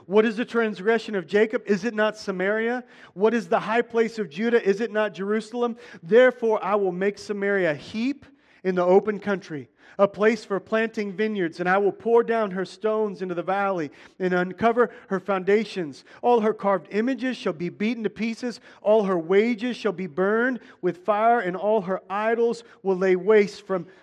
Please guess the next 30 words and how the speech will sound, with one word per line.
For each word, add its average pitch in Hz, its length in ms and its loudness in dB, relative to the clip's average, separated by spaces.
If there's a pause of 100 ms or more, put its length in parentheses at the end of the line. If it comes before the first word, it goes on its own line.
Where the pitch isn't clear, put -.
(120)
from, 196 340 -2 (260)
for 202 120 -4
from 208 200 -2
the 190 100 0
fee 233 260 0
of 233 120 4
a 190 60 -2
prostitute 214 680 -4
they 170 140 -4
gathered 202 400 0
them, 233 240 0 (240)
and 185 220 -4 (220)
to 185 100 -8
the 156 100 -4
fee 220 360 -4
of 165 120 -8
a 180 80 -4
prostitute 175 840 -8
they 180 360 -2 (140)
shall 175 600 -4 (160)
return. 156 720 -8 (1400)
So - 140 -12
the 160 100 -6
first 220 380 2
call 196 380 -2
is 147 120 -8
a 151 100 -4
call 208 800 -4 (200)
to - 120 -16
listen. 160 840 -4